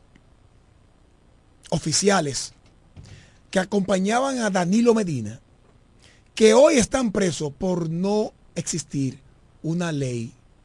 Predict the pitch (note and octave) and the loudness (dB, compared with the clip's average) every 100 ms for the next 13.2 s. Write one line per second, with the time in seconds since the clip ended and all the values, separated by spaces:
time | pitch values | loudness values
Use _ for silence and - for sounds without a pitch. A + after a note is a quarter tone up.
0 | _ _ _ _ _ _ _ _ _ _ | _ _ _ _ _ _ _ _ _ _
1 | _ - D3 C3+ C3 C#3 B2 A2 G#2+ - | _ -4 -4 -4 -6 -8 -8 -10 -12 -18
2 | _ _ _ _ _ _ _ _ _ _ | _ _ _ _ _ _ _ _ _ _
3 | _ _ _ _ D#3+ F#3 C3+ - G#2+ G2+ | _ _ _ _ -2 -2 -4 -10 -14 -16
4 | - _ _ _ _ _ _ _ _ _ | -16 _ _ _ _ _ _ _ _ _
5 | - C#3+ E3 A3+ F#3+ A#2 - _ - _ | -16 -10 -10 -10 -12 -14 -20 _ -20 _
6 | _ _ _ _ _ _ - - - - | _ _ _ _ _ _ -20 -20 -20 -20
7 | _ - - _ - - - - - - | _ -20 -20 _ -20 -20 -20 -20 -20 -20
8 | - _ - D#4+ D#4 C#4 C#4 A3+ F#3+ E3+ | -20 _ 4 6 6 6 6 4 0 -2
9 | - E3+ F#3 F#3 E3+ C#3 C3+ - - - | -6 -6 -4 -2 -2 -6 -10 -12 -14 -18
10 | - _ _ - _ _ - - - - | -20 _ _ -20 _ _ -20 -18 -20 -10
11 | - D#3 D#3+ E3+ A3 - B2 A#2+ A#2+ C#3+ | -4 -2 0 0 0 -2 -4 -4 -2 0
12 | G3 E3+ F#3+ - - E3+ - F3 C#3 A#2+ | 2 2 -2 -2 -2 -2 -2 -4 -6 -8
13 | A#2+ | -10